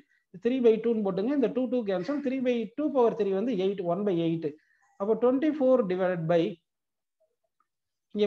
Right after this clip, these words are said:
பாருங்க என்ன பண்ணியிருக்கோம், ஆர் டூ வந்து உங்களுக்கு புரிஞ்சிருக்கு. ஓகேங்களா?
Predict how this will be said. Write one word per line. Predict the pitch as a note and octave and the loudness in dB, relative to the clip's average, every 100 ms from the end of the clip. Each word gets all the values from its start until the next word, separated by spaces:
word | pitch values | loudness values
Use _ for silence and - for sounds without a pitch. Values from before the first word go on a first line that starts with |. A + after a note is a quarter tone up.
| G3+ | 2
பாருங்க | A3+ C4 G#3 | 2 2 -2
என்ன | G#3+ | -2
பண்ணியிருக்கோம், | G#3+ G#3+ A3 D#4 - - - F#3 | 0 -2 0 -2 -4 -12 -8 -4
ஆர் | B3+ B3+ | -4 -4
டூ | C#4+ A#3+ | 0 2
வந்து | G#3 B3+ D#4+ F3 A#3+ C#4 _ _ _ _ _ _ _ _ F3+ | 2 0 0 0 -2 -6 _ _ _ _ _ _ _ _ -10
உங்களுக்கு | G3 G3+ F#3+ E3 | -6 -4 -4 0
புரிஞ்சிருக்கு. | A3 G#3+ F#3 C#3+ C3+ - _ - D3+ | 2 2 0 -2 -6 -14 _ -18 -8
ஓகேங்களா? | G#3 A#3 C#4+ | -6 -4 -4